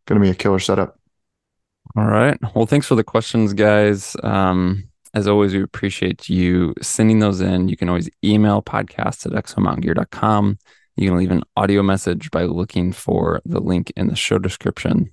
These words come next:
Speaker 2: that just says, "Leave a message." You can use whatever device you're on to leave us that audio message with your question.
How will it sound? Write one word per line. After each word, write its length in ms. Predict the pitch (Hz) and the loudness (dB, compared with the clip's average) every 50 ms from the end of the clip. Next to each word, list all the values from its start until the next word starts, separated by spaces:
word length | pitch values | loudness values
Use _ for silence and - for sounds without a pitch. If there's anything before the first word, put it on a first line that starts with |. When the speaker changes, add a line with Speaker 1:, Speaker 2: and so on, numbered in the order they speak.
| _ _ | _ _
Speaker 2:
that 120 | - - | -6 -4
just 200 | - - - - | -4 -4 -6 -4
says, 260 | - - - - - | -4 -6 -6 -4 -2
"Leave 140 | 95 95 95 | -2 0 0
a 60 | 92 | 0
message." 580 | 92 90 98 117 120 - 110 110 104 104 - - | 0 0 0 0 0 -2 -4 -4 -4 -8 -10 -6
You 100 | - 92 | -6 -4
can 140 | 85 - 78 | -2 0 0
use 240 | 80 87 85 - - | 0 0 0 -2 -2
whatever 360 | - - - - - 113 117 | -2 -2 -2 0 0 0 2
device 360 | 110 107 101 107 107 107 - | 2 2 0 0 -2 -2 -4
you're 100 | - - | -2 -2
on 260 | - 95 90 92 98 - _ _ _ _ _ _ _ _ _ _ | 0 0 0 -2 -2 -6 _ _ _ _ _ _ _ _ _ _
to 140 | - - 90 | -8 -6 -4
leave 200 | 80 104 104 95 | 0 0 2 2
us 140 | 95 90 - | 0 0 0
that 160 | - - - | -2 -2 -2
audio 220 | - 90 - 90 85 | -2 0 0 2 2
message 360 | 85 85 - - - - - | 0 -2 -2 -6 -6 -6 -4
with 180 | - 92 - | -6 -6 -8
your 80 | - - | -10 -8
question. 480 | - - 127 131 - - 156 151 147 | 0 0 0 0 2 0 0 0 0